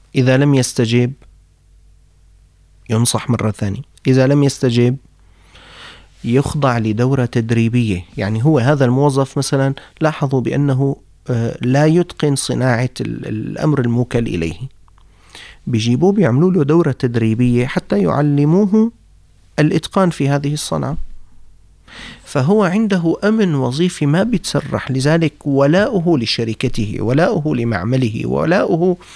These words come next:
لوزارته. أما الحقيقة الموظف إذا ما يشعر بالأمن الوظيفي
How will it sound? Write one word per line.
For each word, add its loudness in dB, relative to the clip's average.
لوزارته. 0
أما 4
الحقيقة 0
الموظف 0
إذا -4
ما 0
يشعر 0
بالأمن 0
الوظيفي -4